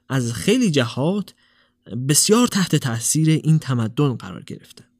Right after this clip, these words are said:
توی بقایای قصرها و خونه‌هایی که از این تمدن مینوسی به جا مونده، ما یه سیستم آب و فاضلاب دقیق می‌بینیم و حتی گفته می‌شه اولین توالت سیفوندار دنیا هم همینجا پیدا شده.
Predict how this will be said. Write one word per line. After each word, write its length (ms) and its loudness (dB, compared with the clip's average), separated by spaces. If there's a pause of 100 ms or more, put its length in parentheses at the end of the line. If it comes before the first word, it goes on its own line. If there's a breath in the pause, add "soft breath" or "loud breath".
(1900)
توی 280 6
بقایای 680 4
قصرها 680 0
و 160 2 (340 loud breath)
خونه‌هایی 600 6
که 440 0
از 160 -2
این 100 0
تمدن 520 -4
مینوسی 400 -2
به 120 -2
جا 180 0
مونده، 380 2 (420 loud breath)
ما 240 4
یه 100 2
سیستم 600 2 (120)
آب 240 -2
و 60 0
فاضلاب 720 0
دقیق 540 2
می‌بینیم 500 -6
و 80 -8
حتی 300 -2
گفته 260 -2
می‌شه 280 2 (500 loud breath)
اولین 880 2
توالت 880 2
سیفوندار 840 2
دنیا 380 0
هم 380 0
همینجا 420 4
پیدا 300 -6
شده. 360 -16